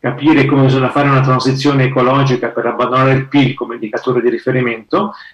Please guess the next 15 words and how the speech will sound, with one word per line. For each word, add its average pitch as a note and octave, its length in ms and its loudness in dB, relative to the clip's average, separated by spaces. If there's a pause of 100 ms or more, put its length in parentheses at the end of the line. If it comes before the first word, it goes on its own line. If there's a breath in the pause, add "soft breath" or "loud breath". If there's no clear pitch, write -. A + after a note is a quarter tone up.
(120)
ma F#2 160 -8
poi C#3+ 440 2
sapere - 400 0
implementare C#3 760 2
un B2 80 0
modello C3 400 2
di B2 140 2
sviluppo C3+ 800 0
e - 60 -20
non A#2+ 140 -6
di - 120 -6
crescita B2 380 -4
economica A#2+ 480 -4
tout G#3+ 160 -2
court, C3 400 2